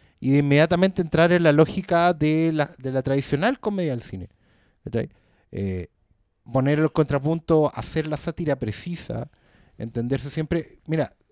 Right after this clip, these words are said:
lo, lo bonito de ahora que visto en perspectiva, que Deadpool uno haya sido un meme, es súper funcional a esta,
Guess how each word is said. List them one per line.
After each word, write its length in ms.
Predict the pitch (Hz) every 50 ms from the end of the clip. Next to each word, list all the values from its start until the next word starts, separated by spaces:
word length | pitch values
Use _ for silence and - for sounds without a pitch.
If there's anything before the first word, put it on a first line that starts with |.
| _ _
lo, 280 | - 151 151 151 156 151
lo 140 | - 147 151
bonito 500 | 151 160 170 196 220 - 240 233 220 196 -
de 100 | - 156
ahora 300 | 151 147 175 208 220 220
que 180 | 202 - - 156
visto 300 | 143 170 208 - - 226
en 80 | 208 -
perspectiva, 800 | - 185 - - - 143 _ _ - 240 226 139 101 110 147 - _ _ _ _ _ _ - - _ - _ _ _ _ _ _ _
que 140 | - 147 147
Deadpool 360 | 160 202 208 - - 220 208
uno 300 | 214 220 226 226 220 - -
haya 180 | 160 180 196
sido 300 | 185 - - 208 214 202
un 240 | 190 180 170 160 160
meme, 380 | 185 214 247 220 151 135 180 - _ _ _ _ - - - _ _ _ _ _ _ _ _ _ _ _ _ -
es 120 | 147 143
súper 320 | - - 214 202 226 226
funcional 640 | 220 - - 226 214 - - 208 185 175 190 220 240
a 80 | 226 196
esta, 320 | 170 - - - - -